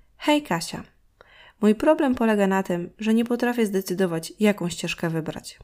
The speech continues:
Jestem z wykształcenia fizjoterapeutką, ale pracuję jako instruktor fitness.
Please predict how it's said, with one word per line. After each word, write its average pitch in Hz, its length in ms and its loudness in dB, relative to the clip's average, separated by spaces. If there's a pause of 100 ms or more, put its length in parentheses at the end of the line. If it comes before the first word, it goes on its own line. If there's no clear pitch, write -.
(720)
Jestem 269 320 0
z 277 60 -6
wykształcenia 220 640 0
fizjoterapeutką, 185 1080 -2 (120)
ale 214 180 2
pracuję 254 460 -2
jako 233 220 -2
instruktor 180 520 -4
fitness. - 560 -10